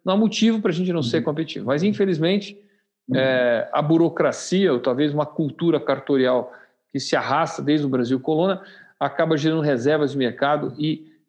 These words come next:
Speaker 1: é, atrapalhando demais o ambiente de negócio.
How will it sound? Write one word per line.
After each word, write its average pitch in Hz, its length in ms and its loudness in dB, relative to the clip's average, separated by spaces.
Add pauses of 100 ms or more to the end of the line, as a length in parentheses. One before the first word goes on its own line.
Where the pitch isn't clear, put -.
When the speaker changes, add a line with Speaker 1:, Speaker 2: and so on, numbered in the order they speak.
Speaker 1:
é, 123 460 0
atrapalhando 175 760 0
demais 147 560 0
o - 20 -2
ambiente 113 300 -2
de - 60 -20
negócio. - 420 -14